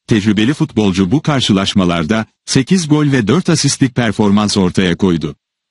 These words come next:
Galatasaray'ın bedelsiz satın alma opsiyonuna sahip olduğu otuz bir yaşındaki Ziyech'in,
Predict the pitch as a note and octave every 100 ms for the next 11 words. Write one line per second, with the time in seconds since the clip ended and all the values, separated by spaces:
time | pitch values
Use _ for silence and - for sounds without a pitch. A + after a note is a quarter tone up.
0 | _ _ _ G#2 C3 G#3+ G#3+ F#3+ D#3+ D3
1 | C3+ A#2 G#2+ A#2+ - C#3 - A2+ D#3+ B2
2 | G#2+ A2+ B2+ - A#2+ G#2+ G#2 G2 F#2+ F2+
3 | C3 C3 G#2+ F#2+ G2+ G#2+ G#2 A#2+ G#2 E3
4 | D3 A#2 G#2+ G2 F#2 F#2+ G2 G#2 E2+ G#2+